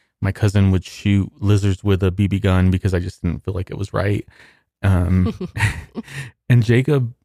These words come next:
had no fear. He liked to do crazy things. One of his favorite things to do was, we had this really old-fashioned baby swing.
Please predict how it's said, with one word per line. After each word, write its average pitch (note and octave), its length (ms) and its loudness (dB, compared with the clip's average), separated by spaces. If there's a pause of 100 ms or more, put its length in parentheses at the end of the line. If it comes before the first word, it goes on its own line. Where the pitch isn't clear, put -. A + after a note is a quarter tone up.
(180)
had A2 240 -2
no G2 180 4
fear. - 500 -8 (440)
He G#2 840 2 (200)
liked G2 380 -2
to - 60 -10
do A#2+ 120 0
crazy B2 380 2
things. G#2+ 380 2
One G2+ 120 2
of G#2 80 0
his G#2 140 -4
favorite F#2+ 340 -4
things G#2+ 240 0
to A2+ 80 -4
do G2+ 260 2
was, F#2+ 580 0 (280)
we G2 100 0
had F#2+ 140 0
this - 180 -8
really G2 300 2
old-fashioned F#2 800 -2
baby F#2+ 260 0
swing. E2+ 480 0